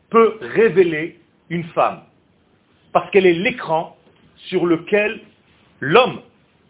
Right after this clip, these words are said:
va projeter son idée. Donc l'homme projette un film, et la femme révèle ce film dans le monde. Eh bien, cette relation homme-femme, c'est la même relation que nous avons avec Akadosh Baruch Hu.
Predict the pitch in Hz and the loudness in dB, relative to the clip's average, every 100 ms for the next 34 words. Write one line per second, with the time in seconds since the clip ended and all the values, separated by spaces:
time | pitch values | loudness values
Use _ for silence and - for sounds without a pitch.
0 | - 135 - - 175 160 - 151 156 160 | -4 -4 -2 0 2 0 -6 -8 -8 -10
1 | - - - - 147 139 135 110 92 - | -20 -20 -20 -10 -8 -6 -6 -8 -8 -12
2 | _ _ _ _ _ _ _ 139 139 180 | _ _ _ _ _ _ _ 0 0 2
3 | 220 214 - 190 170 185 170 143 - 208 | 4 2 0 -2 0 0 -2 -8 -8 -12
4 | 262 311 - _ _ _ _ _ _ _ | -12 -14 -18 _ _ _ _ _ _ _
5 | 160 160 156 - 240 208 147 240 156 175 | -2 2 0 4 2 4 2 2 2 0
6 | 165 131 107 - 120 - 151 165 165 170 | 0 0 -6 -12 -14 -12 -10 -8 -8 -12
7 | 120 131 120 104 80 - _ _ _ _ | -10 -6 -6 -8 -14 -18 _ _ _ _
8 | 135 135 135 208 - 240 233 202 - 165 | -10 -6 0 0 2 2 4 2 0 -4
9 | 131 - 185 156 123 - 170 226 294 _ | -2 6 6 6 -4 -8 -4 -4 -8 _
10 | _ _ _ 175 156 175 247 226 208 185 | _ _ _ -4 -2 -2 -2 -2 -2 -2
11 | - 226 196 175 156 151 196 143 190 190 | -4 -10 -8 -6 -2 0 2 2 -2 -4
12 | 147 156 139 151 156 127 117 101 | -10 -8 -8 -8 -10 -12 -12 -14